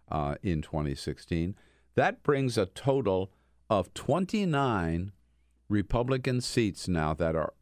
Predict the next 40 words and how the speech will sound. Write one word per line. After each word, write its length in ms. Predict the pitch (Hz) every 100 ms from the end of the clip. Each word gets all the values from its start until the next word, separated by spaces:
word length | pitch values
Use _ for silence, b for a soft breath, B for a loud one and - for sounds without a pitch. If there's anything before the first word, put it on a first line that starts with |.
| -
open 440 | 123 135 73 73
because 500 | 90 87 - 87 80
twenty-nine 800 | - - 107 113 110 95 92 87
members 320 | 87 87 80
of 80 | 80
Congress 360 | - 85 80 76
have 140 | 73
said 280 | - 76 73 b b b b
they 240 | 95 92 -
are 180 | 85 85
either 260 | 101 80
not 220 | 80 90 95
gonna 160 | 104
run 200 | 90 82
for 120 | 82
re-election. 460 | 80 78 78 87 -
Well, 120 | 117
they're 120 | 104 101
not 140 | 104
gonna 140 | -
run 180 | 87 87
for 100 | 85
re-election. 580 | 87 82 76 64 - 69 B B _
Some 240 | - 123
of 60 | 113
them 160 | 92
are 40 | 85
retiring. 500 | 92 135 131 127 110
Some 200 | - 98
of 60 |
them 160 | 90 85
are 60 |
running 280 | 80 85 85
for 180 | 80 73
higher 280 | 85 85 87
office. 380 | 104 104 65 - b b b b b
Twenty-nine 880 | - 127 170 196 165 156 131 78 78 - _ _
Republican 540 | - 92 107 110 101 95
seats, 460 | - 90 87 - - _ _ _ _ -
um, 380 | 98 92 92